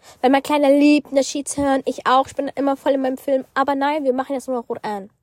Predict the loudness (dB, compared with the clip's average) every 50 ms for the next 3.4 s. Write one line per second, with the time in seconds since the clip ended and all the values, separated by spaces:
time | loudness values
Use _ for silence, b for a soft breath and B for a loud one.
0 | _ _ _ _ _ _ _ _ _ B B B B B B B B -6 -4 -2
1 | 0 0 0 0 -2 -2 -2 -2 -2 -2 -2 0 0 0 -2 -2 -6 -8 -8 -8
2 | -6 -4 -4 -4 -4 -6 -8 -8 -8 -6 -6 -4 -4 -6 -8 -10 -10 -6 -4 -4
3 | -4 -4 -6 -8 -12 -14 -16 -16